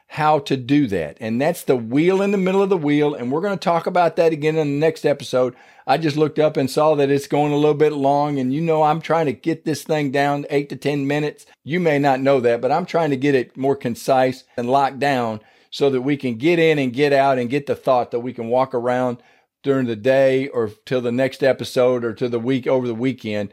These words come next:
So we've got something to chew on, and I don't wanna give you too much of a mouth. Let's just stop it there. We're gonna talk about the wheel in the middle of the wheel, and we're gonna talk about the spiritual animal, what kind of spiritual animal you are. We're gonna go back to that. We're gonna go back to the kingdom of God.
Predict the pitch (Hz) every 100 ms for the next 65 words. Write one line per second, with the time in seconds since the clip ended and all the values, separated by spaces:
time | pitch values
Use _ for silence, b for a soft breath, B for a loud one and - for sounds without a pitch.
0 | b b - 135 190 190 151 - 165 151
1 | 120 113 - 147 127 127 123 127 160 151
2 | 139 135 127 117 143 139 117 123 117 107
3 | 107 107 98 - - 143 208 - 180 -
4 | - - - - 165 196 220 - 160 156
5 | 156 143 151 160 127 - 147 165 180 180
6 | 180 190 147 156 175 185 180 175 180 185
7 | 170 151 156 147 - b b b b 123
8 | 127 147 156 123 143 147 160 175 175 165
9 | 170 - b b - 113 - 135 143 165
10 | 185 196 - 160 160 160 160 165 175 151
11 | 156 175 170 - 156 175 175 302 175 170
12 | 156 147 139 139 151 156 175 151 120 151
13 | 165 170 170 175 156 156 143 139 143 120
14 | 104 151 160 160 160 175 156 - 156 160
15 | 165 175 160 131 123 123